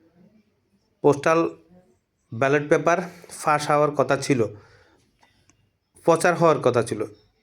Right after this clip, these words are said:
ওই জায়গায় বাইশ তারিখের আগে কীভাবে চারশো, পাঁচশো, এ, যেমন এই আরব আমিরাতে, এই আবুধাবিতে এক এক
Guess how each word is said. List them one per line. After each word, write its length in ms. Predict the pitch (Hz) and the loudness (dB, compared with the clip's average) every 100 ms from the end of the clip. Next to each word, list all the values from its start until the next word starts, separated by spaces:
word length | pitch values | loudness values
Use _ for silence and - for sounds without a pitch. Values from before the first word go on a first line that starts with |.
| - | 4
ওই 180 | 175 175 | 6 6
জায়গায় 420 | 165 151 139 127 | 4 4 2 2
বাইশ 300 | 123 131 131 | 2 0 -2
তারিখের 380 | 156 147 151 165 | 0 2 2 -2
আগে 480 | 131 120 120 113 - - - - | 0 -2 0 -2 -4 -20 -16 0
কীভাবে 360 | 143 151 151 | 4 6 4
চারশো, 420 | 170 143 131 - | 2 0 -2 0
পাঁচশো, 640 | 160 143 127 - 156 131 120 - - - | 2 2 -2 0 2 2 -2 -18 -20 -8
এ, 220 | - 123 | 0 0
যেমন 480 | 117 135 147 143 143 | 2 2 4 2 0
এই 360 | 127 127 120 120 | 0 2 4 4
আরব 360 | 120 131 139 | 2 0 2
আমিরাতে, 800 | 143 135 123 120 120 110 107 - - _ - - | 2 4 2 0 0 -2 -2 -14 -20 _ -20 -10
এই 560 | - 117 113 110 104 - _ _ _ - - _ _ _ _ - | -2 0 0 -2 -8 -16 _ _ _ -20 -20 _ _ _ _ -2
আবুধাবিতে 760 | 139 160 175 156 147 123 101 - _ _ _ _ _ _ _ _ _ - _ _ _ _ _ _ _ _ | 0 2 2 2 0 0 0 -8 _ _ _ _ _ _ _ _ _ -20 _ _ _ _ _ _ _ _
এক 160 | 147 143 | -2 0
এক 380 | 170 165 - | -2 -4 -18